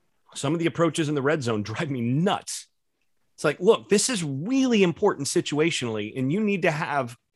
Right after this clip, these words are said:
a really strong identity of who you're gonna be here and know that this is what we're gonna do. And the fact that you take a timeout before that tells me that you,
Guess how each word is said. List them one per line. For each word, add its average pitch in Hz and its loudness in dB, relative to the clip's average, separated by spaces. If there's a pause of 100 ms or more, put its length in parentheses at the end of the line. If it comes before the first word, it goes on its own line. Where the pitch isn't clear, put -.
(120)
a 135 0
really 175 0
strong 160 2
identity 123 -2
of 101 -6
who 170 -4
you're 147 -2
gonna 131 -2
be 127 -2
here 104 -8 (920)
and 143 2
know 156 2
that 127 -4 (1160)
this 160 0
is 190 -2
what 165 0
we're 156 0
gonna 139 0
do. 135 -4 (720)
And 156 0
the 143 0
fact 196 0
that 165 -8
you 151 -4
take 196 -6
a 170 -2
timeout 151 -2
before 214 -2
that 233 -4
tells 190 -4
me 165 -2
that 147 -6
you, 147 -8